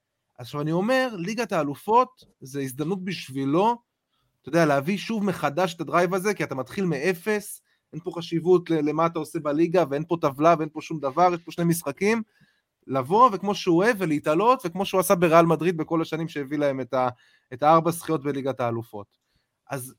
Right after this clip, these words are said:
זה הזדמנות אולי לראות משהו אחר, משהו שונה מיונייטד, ועוד שחקן כזה, לא רק רונלדו, גם פול פוגבה. גם פול פוגבה, נראה שאתה יודע, בליגה גם, נראה אותו משחק, משחק קצת בחוסר חשק, קצת בהילוך שני, ועדיין,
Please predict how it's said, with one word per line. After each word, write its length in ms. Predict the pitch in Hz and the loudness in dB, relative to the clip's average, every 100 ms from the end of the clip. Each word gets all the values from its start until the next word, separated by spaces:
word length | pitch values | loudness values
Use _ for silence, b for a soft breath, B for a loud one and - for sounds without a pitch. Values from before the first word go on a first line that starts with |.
| _ | _
זה 180 | - 139 | -2 4
הזדמנות 340 | 233 180 208 196 | 4 4 -2 0
אולי 140 | 202 | 2
לראות 220 | 185 196 175 | 2 2 0
משהו 460 | 196 - 208 202 - | -4 -2 -4 -4 -4
אחר, 360 | 127 - 175 | -6 0 0
משהו 180 | 143 165 | 2 0
שונה 280 | 165 143 151 | 0 -2 -2
מיונייטד, 360 | 160 131 120 135 | 0 -2 -2 0
ועוד 160 | 190 | 0
שחקן 340 | - 220 170 160 | 0 -2 -2 -2
כזה, 440 | 151 143 156 165 170 - | -4 -4 -2 -4 -6 -4
לא 100 | 135 | 0
רק 160 | 233 - | 0 -2
רונלדו, 440 | 151 127 120 120 | -6 -4 -6 -6
גם 140 | 123 | -6
פול 180 | 120 165 165 | -2 -2 0
פוגבה. 340 | 151 151 226 - _ _ _ _ _ _ _ 127 | -2 2 2 2 _ _ _ _ _ _ _ 2
גם 220 | 180 180 | 2 4
פול 200 | 190 185 | 4 4
פוגבה, 440 | 185 165 135 127 120 _ _ _ _ 190 | 2 2 0 0 0 _ _ _ _ -4
נראה 220 | 233 269 | 2 2
שאתה 320 | - 254 - | 2 -4 -4
יודע, 180 | 196 233 | -4 -2
בליגה 340 | 196 233 247 | 0 0 0
גם, 340 | 220 262 233 170 _ | 2 2 2 -4 _
נראה 140 | 143 185 | -4 0
אותו 120 | 190 | 0
משחק, 220 | 170 214 226 | 0 -2 -4
משחק 240 | 240 233 247 - _ _ _ | -8 -8 -10 -16 _ _ _
קצת 120 | 277 | -8
בחוסר 460 | 208 220 247 220 214 | -6 -4 -2 0 -2
חשק, 500 | - 214 202 190 180 | 0 -2 0 0 0
קצת 120 | 202 | -2
בהילוך 340 | 185 208 214 | -4 -2 -2
שני, 220 | - 196 240 | -2 -2 2
ועדיין, 640 | 180 143 180 226 202 208 | 0 2 4 4 2 -2